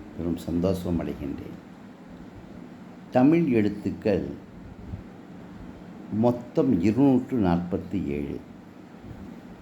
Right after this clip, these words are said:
இதில் ஆயுத எழுத்தை தவிர்த்து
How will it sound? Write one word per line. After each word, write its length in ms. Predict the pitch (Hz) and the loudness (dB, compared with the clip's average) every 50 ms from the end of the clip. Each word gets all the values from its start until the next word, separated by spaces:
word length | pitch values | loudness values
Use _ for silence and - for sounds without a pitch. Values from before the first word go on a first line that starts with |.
| - - 117 | -14 -6 -2
இதில் 300 | 117 120 123 135 110 92 - | 2 4 4 4 4 2 2
ஆயுத 460 | 95 110 123 139 160 160 156 131 131 | 2 4 4 6 6 6 6 6 4
எழுத்தை 440 | 117 104 98 101 87 - - 92 85 87 - | 4 4 4 2 0 0 0 0 0 0 0
தவிர்த்து 640 | 101 90 92 107 104 - - - 104 85 71 67 | 0 2 2 0 -2 -2 -2 -2 -2 0 0 -2